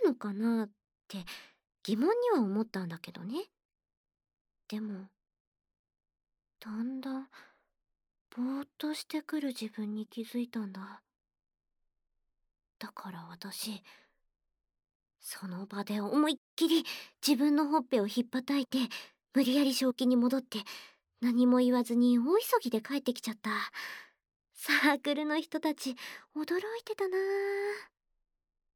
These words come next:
うん。ほっぺがちょっと赤いのは多分そのせい。あれ、本当にかかるやつだったっぽくて、危なかっ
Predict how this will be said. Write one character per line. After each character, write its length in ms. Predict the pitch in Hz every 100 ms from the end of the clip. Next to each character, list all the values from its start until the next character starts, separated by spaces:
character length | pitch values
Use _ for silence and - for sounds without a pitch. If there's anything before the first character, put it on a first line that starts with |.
| _ _ _ _ _ _
う 80 | 220
ん。 100 | 185 - _ _ _ _ _
ほ 120 | _ 254
っ 40 | 240
ぺ 120 | 180
が 120 | 117
ち 80 | -
ょ 40 | 240
っ 40 |
と 160 | - 175
赤 240 | 175 180
い 100 | 180
の 100 | -
は 60 | - - _
多 140 | - 180
分 180 | 170 -
そ 160 | -
の 160 | 170 170
せ 160 | 175
い。 140 | 170 - _ _ _ _ _ _ _ _ _
あ 160 | 175
れ、 160 | 165 175 - - - -
本 240 | 262 339
当 180 | 370 427
に 140 | 415
か 160 | 403 403
か 120 | 415
る 120 | 392
や 100 | 330
つ 140 | - 233
だ 80 | 247
っ 40 |
た 140 | 240
っ 40 | 247
ぽ 160 | 254
く 80 | 247
て、 120 | -
危 320 | 233 226 220 208 - - - - _ 302 294 330
な 140 | 359
か 160 | -
っ 40 | 415